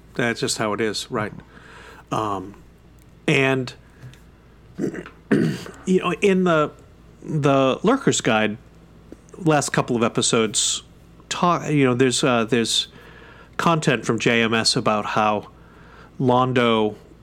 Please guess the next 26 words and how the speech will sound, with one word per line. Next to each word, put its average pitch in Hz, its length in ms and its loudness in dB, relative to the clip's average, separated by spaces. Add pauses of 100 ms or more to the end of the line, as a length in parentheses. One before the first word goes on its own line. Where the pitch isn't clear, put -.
goes 123 320 2
from 120 260 -2
being 117 360 2
sort 120 240 0
of, 104 260 -6
I 151 60 -10
mean, 123 120 -2
he's 123 140 -2
very 151 280 2
hard 135 260 0
to 135 80 0
like, 120 400 2
and 120 100 0
then 120 120 0
he 123 40 0
sort 123 220 0
of 113 60 -6
gets - 180 -2
back 117 320 -2
into 117 180 -2
your 113 140 2
graces, 113 680 0
and 117 100 -4
then 117 200 0 (560)
almost 151 320 2
immediately 127 720 2